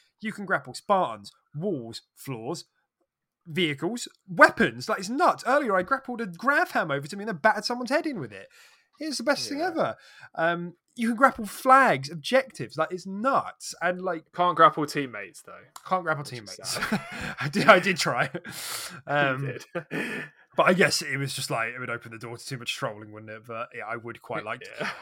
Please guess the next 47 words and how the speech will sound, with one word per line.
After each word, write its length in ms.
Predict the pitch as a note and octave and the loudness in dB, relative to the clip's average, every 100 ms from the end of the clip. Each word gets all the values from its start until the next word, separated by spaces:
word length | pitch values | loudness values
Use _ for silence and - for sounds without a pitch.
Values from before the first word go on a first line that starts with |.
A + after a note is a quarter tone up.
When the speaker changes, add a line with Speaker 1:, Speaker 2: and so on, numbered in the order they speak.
| - | 6
Speaker 1:
I 60 | G#3 | 8
would 140 | A#3 | 12
like 180 | A#3+ G#3+ | 10 10
to, 100 | - | 8
I 60 | |
would 140 | G#3+ G3 | 8 6
love 280 | G3+ F3+ F3+ | 8 8 8
to, 80 | F#3 | 4
like, 140 | D3+ | 2
repulse 460 | C#3+ - F3+ D3+ - | 0 0 0 0 -2
you 180 | C#3 B2+ | -2 -2
over 180 | C3+ | -2
the 60 | C3 | -2
back 220 | A#2+ A2 C#3 | -2 -2 -6
of 40 | |
the 60 | A2+ | -6
map. 280 | A2 A2 - | -4 -4 -6
Do 80 | |
you 40 | B2+ | -8
know 60 | |
what 60 | A2+ | -8
I 40 | A2+ | -10
mean? 240 | A2 A2 _ - - _ _ _ _ D3 | -12 -16 _ -20 -20 _ _ _ _ -2
Like, 180 | C#3 - | -2 0
for 140 | B2+ | -2
a 60 | B2 | 0
Speaker 2:
Yeah. 200 | B2 A2+ | -4 -4
Speaker 1:
gank. 80 | - - - - _ - | -10 -20 -20 -20 _ -2
Um, 480 | B2+ B2+ B2 A#2+ C3 _ _ _ _ D3+ | 2 2 0 -6 -12 _ _ _ _ 4
and, 120 | E3 | 6
like, 180 | D#3 C#3 - | 6 2 -8
Speaker 2:
<laughs> 0 | D3 | -6
Speaker 1:
your 200 | D3+ F#3 | 2 4
mind 320 | F#3 F#3+ F#3+ | 8 6 6
just 220 | F3 - C#3+ | 0 0 -4
ex-, 160 | - C3+ - | -6 -14 -8
explodes 640 | C3 C3 - C#3+ A#2+ A#2+ B2 | -6 -6 -6 -2 0 -2 -4
with, 100 | B2 | -6
like, 100 | B2+ | -6
the 80 | A#2 | -8
possibilities. 640 | A#2+ A#2+ A2+ A2+ A2+ A2+ | -12 -10 -10 -10 -12 -10
And, 120 | A#2 | -10
uh, 40 | A2+ - | -10 -10
you're 160 | D3 C3+ | -8 0
totally 300 | D3 A2+ A2+ | 0 0 -4
right. 280 | A2 A2 | -4 -4
Like, 240 | A2 A#2 | -6 -8